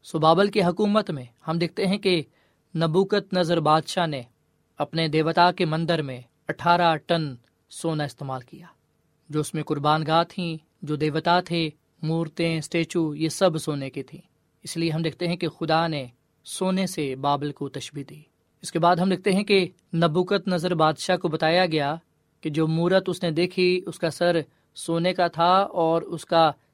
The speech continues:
سینہ اور اس کے بازو چاندی کے۔ سو دانیل نے نبوکت نظر بادشاہ کو بتایا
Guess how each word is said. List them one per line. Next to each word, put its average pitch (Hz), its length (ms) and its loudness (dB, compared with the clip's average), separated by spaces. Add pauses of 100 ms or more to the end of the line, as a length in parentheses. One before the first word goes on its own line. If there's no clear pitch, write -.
سینہ 190 640 0 (200)
اور 160 180 -2
اس 151 180 -10
کے 160 260 0 (440)
بازو 170 500 4 (320)
چاندی 151 340 0
کے۔ 135 200 -14 (280)
سو - 140 -10
دانیل 165 480 4
نے 151 200 -2 (680)
نبوکت 180 520 0
نظر 180 260 2
بادشاہ 160 440 4
کو 175 120 -2
بتایا 160 480 2